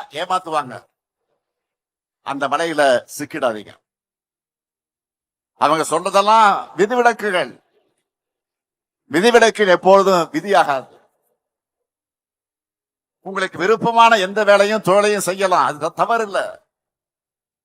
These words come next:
ஆனா எல்லாத்தையும் கல்விதான் அடிப்படை, எல்லாத்துக்கும் மறந்துடாதீங்க. படிப்பு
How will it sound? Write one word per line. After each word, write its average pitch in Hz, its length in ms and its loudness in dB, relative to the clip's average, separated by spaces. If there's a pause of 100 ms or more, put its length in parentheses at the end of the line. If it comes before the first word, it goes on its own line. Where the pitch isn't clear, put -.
(440)
ஆனா 160 180 6 (120)
எல்லாத்தையும் 196 600 4
கல்விதான் 196 500 2 (120)
அடிப்படை, 160 360 -4 (520)
எல்லாத்துக்கும் 147 560 -6 (160)
மறந்துடாதீங்க. 131 520 -8 (2000)
படிப்பு 208 480 4